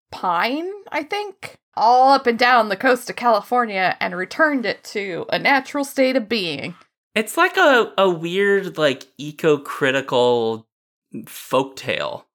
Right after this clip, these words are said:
Speaker 1: Yeah.
Speaker 2: Because it, and this is what Tom, right? This is the story Tom tells.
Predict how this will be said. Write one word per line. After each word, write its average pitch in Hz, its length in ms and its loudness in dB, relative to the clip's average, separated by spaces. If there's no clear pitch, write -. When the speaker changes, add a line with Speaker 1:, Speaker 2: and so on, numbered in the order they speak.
Speaker 1:
Yeah. 330 600 2
Speaker 2:
Because 156 340 -2
it, - 360 -4
and 180 160 2
this 202 120 2
is 190 100 -6
what - 120 0
Tom, 180 380 4
right? 127 140 2
This 147 160 0
is 147 60 -10
the 147 80 -4
story 143 260 2
Tom 127 320 0
tells. 73 600 -6